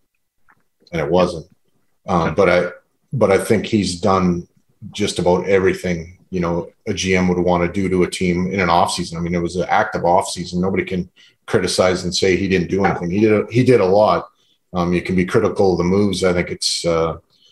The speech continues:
you know, pretty, uh, early in the day to evaluate that 'cause you don't know until they get on the ice. But, um, so he's put a stamp on this team. Um,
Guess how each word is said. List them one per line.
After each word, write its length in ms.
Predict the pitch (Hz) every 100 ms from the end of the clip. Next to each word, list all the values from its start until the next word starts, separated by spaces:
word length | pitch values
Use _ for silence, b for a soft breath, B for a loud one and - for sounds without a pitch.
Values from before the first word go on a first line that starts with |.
| b _
you 80 | 80
know, 260 | 78 78 - _
pretty, 440 | - 90 85 80 85
uh, 220 | 80 80 87 _ _ -
early 320 | 107 92 87
in 100 | 85
the 60 | 82
day 300 | 82 90 87
to 320 | - 87 82 82
evaluate 560 | 90 87 90 85 82 85
that 280 | 87 85 82
'cause 360 | - - - - 151
you 120 | 202
don't 180 | 175 147
know 160 | 156 87
until 260 | - -
they 120 | 82 80
get 160 | 82
on 100 | 82
the 120 | 80
ice. 220 | 85 85 -
But, 220 | 87 80 _ b b b b b _
um, 460 | 95 85 82 82 - _ _ _ _ -
so 560 | - 117 87 90 76 - _
he's 200 | 139 123
put 180 | - 160
a 40 | 110
stamp 380 | - 98 98
on 100 | 92
this 160 | 90 87
team. 360 | - 117 117 - _ b b b _ _ -
Um, 480 | 92 87 85 82